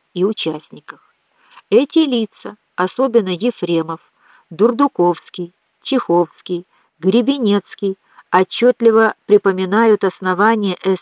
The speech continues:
В У и цель организационных моментов её истории. Остаётся предположить, что либо все они вместе ошибаются, либо ошибаюсь я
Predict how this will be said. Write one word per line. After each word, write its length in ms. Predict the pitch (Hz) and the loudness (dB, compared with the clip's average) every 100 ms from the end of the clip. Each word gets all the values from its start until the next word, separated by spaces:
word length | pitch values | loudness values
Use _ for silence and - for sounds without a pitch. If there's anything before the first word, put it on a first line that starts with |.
| - | -6
В 200 | 165 165 | -6 -2
У 180 | 190 233 285 _ _ _ | 0 0 -2 _ _ _
и 160 | 202 190 - | -4 -4 0
цель 280 | 247 302 269 | 2 2 -2
организационных 960 | - 190 196 190 185 - 220 233 202 180 | -2 2 2 2 -2 2 2 4 0 -4
моментов 560 | 180 165 233 269 262 208 | -6 -2 -4 0 -2 -2
её 360 | 190 175 208 | -2 2 2
истории. 560 | 202 _ 165 151 151 165 _ _ _ _ _ _ | 2 _ -6 -6 -10 -18 _ _ _ _ _ _
Остаётся 640 | - 165 - 160 190 240 269 | -16 -14 -8 0 2 2 -2
предположить, 840 | - 262 - 277 294 202 196 - _ _ - - | -4 -4 -2 -2 -4 -2 -4 -4 _ _ -20 -16
что 280 | - - 214 | -12 2 4
либо 360 | 240 302 247 | 4 2 2
все 320 | 220 - 269 240 | 0 -4 2 2
они 220 | 226 226 | 4 0
вместе 520 | 214 226 202 - 196 | 0 0 0 0 -2
ошибаются, 880 | 170 - 180 269 320 208 _ - 165 _ _ _ _ - | 0 -4 -2 -2 -2 -4 _ -18 -18 _ _ _ _ -12
либо 380 | 165 180 170 | 2 2 2
ошибаюсь 680 | 165 - 160 165 175 220 240 _ _ _ _ | -2 -4 -6 -2 0 0 -2 _ _ _ _
я 480 | 180 151 190 185 180 | -20 0 2 2 0